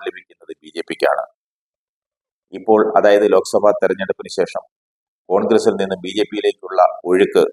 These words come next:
അവസാനിച്ചിട്ടുണ്ട്. വീണ്ടും ഭരണം കിട്ടിയില്ലെങ്കിൽ മൂടോടെ കോൺഗ്രസ്സുകാർ ബി ജെ പിയിലെത്തും.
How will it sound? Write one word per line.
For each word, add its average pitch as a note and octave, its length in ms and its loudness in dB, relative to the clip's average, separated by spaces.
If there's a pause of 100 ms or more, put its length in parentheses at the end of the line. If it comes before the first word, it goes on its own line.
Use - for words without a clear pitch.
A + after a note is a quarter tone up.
(360)
അവസാനിച്ചിട്ടുണ്ട്. E2 760 -4 (720)
വീണ്ടും B2+ 320 2
ഭരണം A#2 300 0
കിട്ടിയില്ലെങ്കിൽ G#2 520 -10 (240)
മൂടോടെ G#2+ 360 2
കോൺഗ്രസ്സുകാർ F2+ 680 -4
ബി - 200 -20
ജെ E2+ 140 -20
പിയിലെത്തും. D2 360 -14